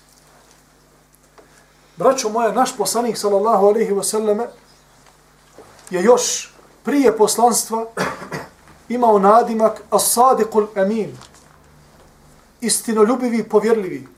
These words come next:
Uvijek istinu govorio. Nikada ga Kurejšije mušrici nisu uhvatili da je laž rekao. Ni prije poslanstva,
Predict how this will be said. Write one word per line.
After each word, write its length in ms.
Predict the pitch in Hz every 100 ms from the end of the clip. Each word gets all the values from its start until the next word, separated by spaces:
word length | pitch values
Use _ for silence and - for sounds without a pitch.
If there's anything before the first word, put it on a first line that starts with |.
| _ _ _ _
Uvijek 360 | 285 285 226 277
istinu 360 | 254 - 202
govorio. 400 | 180 196 202 147 - - -
Nikada 720 | 247 311 - 240 233 226 214
ga 200 | 202 196
Kurejšije 540 | 208 220 262 - 208 202
mušrici 440 | 254 - 196 190
nisu 360 | 190 240 - 220
uhvatili 460 | 202 226 202 208
da 80 | 196
je 60 | 196
laž 300 | 220 180 151
rekao. 260 | 160 - - - - - - _
Ni 120 | 196
prije 260 | 196 269 220
poslanstva, 560 | 196 196 202 - -